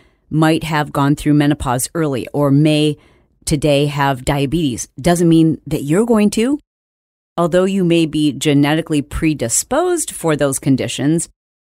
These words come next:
to some extent, we can control the expression of many of those genes. Not entirely, but far more than most people recognize. By epigenetics, I mean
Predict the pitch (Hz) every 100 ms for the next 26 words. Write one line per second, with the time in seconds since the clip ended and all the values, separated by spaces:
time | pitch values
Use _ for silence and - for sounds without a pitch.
0 | _ - 170 214 294 - - 131 - 165
1 | 202 - 226 226 214 - 170 139 143 147
2 | 151 175 180 - - - 370 403 - 110
3 | - - _ 156 147 147 139 113 120 123
4 | - 104 85 - - _ _ _ _ -
5 | 131 139 202 - 330 392 160 117 131 -
6 | _ _ _ _ _ 190 180 - - 175
7 | 214 240 277 233 190 185 - 190 165 151
8 | 151 170 277 202 143 120 131 - _ _
9 | _ - 185 185 262 277 226 254 262 226
10 | - 160 160 160 156 156